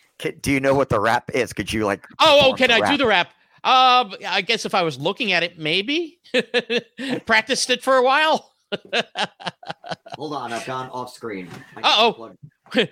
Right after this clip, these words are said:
Speaker 2: <laughs> Pete is not completely disappeared. I still see his shoulder.
Speaker 1: Hold on.
Speaker 2: <laughs>
Speaker 1: We need
Speaker 2: Pete's,
Speaker 1: to
Speaker 2: uh,
Speaker 1: find
Speaker 2: he-, headphones are f-, fighting him right now.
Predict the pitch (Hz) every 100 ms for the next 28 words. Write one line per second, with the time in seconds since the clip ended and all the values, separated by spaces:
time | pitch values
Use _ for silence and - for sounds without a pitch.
0 | _ - 330 269 190 160 - _ _ 160
1 | - - _ 190 - - 180 185 170 185
2 | 196 240 175 156 - 214 220 185 151 190
3 | 180 123 113 _ _ _ _ _ _ _
4 | - - 131 135 107 - - 262 - -
5 | 220 214 247 165 101 120 - 285 220 262
6 | 233 226 233 240 180 320 - 262 185 147
7 | 202 202 175 135 - 277 240 190 180 156
8 | 147 151 139 120